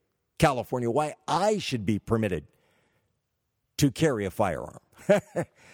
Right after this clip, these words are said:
Because laws infringing on the right to keep and bear arms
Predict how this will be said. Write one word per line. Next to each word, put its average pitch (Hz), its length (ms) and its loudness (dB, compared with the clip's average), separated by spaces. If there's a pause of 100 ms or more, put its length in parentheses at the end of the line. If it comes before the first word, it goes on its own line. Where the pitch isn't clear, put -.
(240)
Because 170 580 0 (1120)
laws 170 480 2
infringing 143 1160 0
on 135 220 0
the 123 80 2
right 147 380 -2 (240)
to 135 260 0
keep 202 300 0
and 143 120 0
bear 160 280 2
arms 165 600 -2